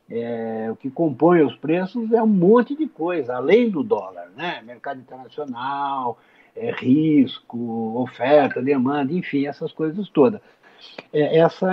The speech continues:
é, essa é a circunstância. Quer dizer, mostra, o comentário do presidente mostra que ele não entende de nada do setor. E os comentários do vice-presidente também mostram que ele não entende nada do setor, né?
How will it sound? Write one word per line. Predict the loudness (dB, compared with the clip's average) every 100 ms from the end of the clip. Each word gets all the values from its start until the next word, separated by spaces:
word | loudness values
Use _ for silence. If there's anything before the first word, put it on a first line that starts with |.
| 2
é, | 2 2 2 2 0 -2 -6 -12 -16 -16 -14
essa | -10 -4
é | -2 0
a | -2
circunstância. | -4 -8 -8 -4 -4
Quer | -2
dizer, | -2 2
mostra, | 6 6 4 -2
o | -2
comentário | -2 -4 0 4 4 2
do |
presidente | -4 -4 -4 -4 -4 -4 -8 -18 _ _ -4
mostra | 2 2 2 -2 -8 -8
que | -6
ele | -6 -4
não | -4
entende | 0 2 2 2 0
de | -6 -8 -4
nada | 0 2 0
do | -2
setor. | -6 -6 -6 -4
E | -4
os | -4
comentários | -2 0 4 4 4
do | 2 0
vice-presidente | 4 2 2 -2 -4 -4 0 2 0
também | -4 -4 0 2
mostram | 2 2 2
que |
ele | 2
não | 4
entende | 2 2 2 2
nada | 2 0
do | -2 -4
setor, | -2 0 -2 -2 _ -20 -20 -6
né? | -2 -2